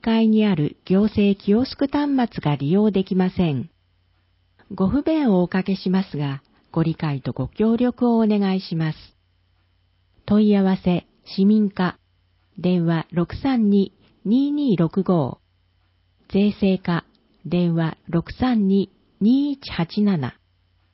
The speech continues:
看板などの屋外広告物を出すには許可が必要です。九月一日から十日は屋外広告物適正化循環。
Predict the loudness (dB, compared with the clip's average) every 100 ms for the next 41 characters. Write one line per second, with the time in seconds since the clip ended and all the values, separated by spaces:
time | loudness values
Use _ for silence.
0 | _ _ _ _ _ _ _ _ _ _
1 | _ _ _ _ -4 -2 0 -2 -2 -2
2 | -2 2 4 4 0 -2 -2 0 -2 -2
3 | -2 0 -2 -2 -2 0 0 0 2 -2
4 | -2 -2 0 -2 -8 -6 -4 -2 0 -2
5 | -4 -8 0 0 0 -2 -4 -8 -20 _
6 | _ _ _ _ _ _ _ _ _ _
7 | -4 -2 -4 -6 -4 -4 -2 -6 -6 -4
8 | -2 -2 -2 -2 -2 -2 -2 -4 -4 -6
9 | -4 -4 -2 -2 -2 -2 0 -4 -2 0
10 | 0 -2 -6 -6 -4 -2 -2 -2 -2 0
11 | -2 -2 -4 -4 -8